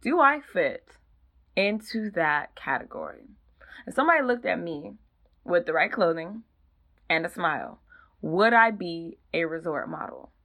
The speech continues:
Could I pull that off? Would people believe it?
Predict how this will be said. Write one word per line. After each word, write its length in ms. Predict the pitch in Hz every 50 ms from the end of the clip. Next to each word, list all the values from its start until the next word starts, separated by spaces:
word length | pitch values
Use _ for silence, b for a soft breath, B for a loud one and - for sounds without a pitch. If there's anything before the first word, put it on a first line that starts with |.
| _ _ _ -
Could 180 | - - 269 262
I 140 | 247 240
pull 220 | 233 - - 180 175
that 200 | 165 160 160 -
off? 220 | - - - - - _ _ b b b b b b
Would 260 | - 220 302 392 403 -
people 280 | - 262 247 247 262
believe 380 | 240 233 233 233 262 269 226 170
it? 200 | 110 - -